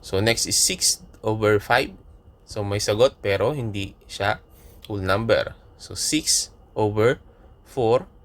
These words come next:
hindi rin. Six over three is two. So, six over two or six divided by two is equivalent to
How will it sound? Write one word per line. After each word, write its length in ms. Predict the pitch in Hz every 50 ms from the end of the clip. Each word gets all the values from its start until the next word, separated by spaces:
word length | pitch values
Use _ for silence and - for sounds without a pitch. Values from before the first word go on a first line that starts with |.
| - -
hindi 240 | 104 98 98 95
rin. 200 | 98 104 120 156 202 - - - - - - - - - - - - - - -
Six 560 | - - - - 160 156 - - - - - -
over 400 | 110 110 107 107 107 107 110 117 - -
three 320 | - 131 117 135 208 - - - - - -
is 240 | 101 101 - - -
two. 240 | - - 127 139 - - - - - - - - - - - - - - - - - - - - - - - - - -
So, 480 | - - - 104 98 92 92 - - - - -
six 640 | - - - - - - 190 180 - - - -
over 320 | 131 131 120 131 135 143 143
two 320 | - - 160 165 202 202 - - - - - - _ - _ - - - -
or 160 | - 101 101
six 320 | 98 - - 107 - - -
divided 560 | - 135 120 123 117 120 110 110 110 107 120
by 160 | 139 170 170
two 240 | - - 143 151 - - _ - - - - _ _
is 160 | - - -
equivalent 640 | - - - 107 101 98 98 98 92 95 95 - 98
to 80 | 95